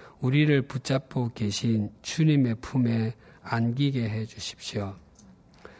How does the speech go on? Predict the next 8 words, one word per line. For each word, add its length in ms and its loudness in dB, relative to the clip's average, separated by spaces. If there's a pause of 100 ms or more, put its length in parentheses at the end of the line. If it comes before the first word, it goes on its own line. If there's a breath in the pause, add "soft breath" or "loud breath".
(260 loud breath)
내 180 8
삶이 380 4
척박하고 880 0 (200 loud breath)
내 160 6
인생이 520 6
보잘것없다고 1160 2
여겨질 460 0
때에 520 0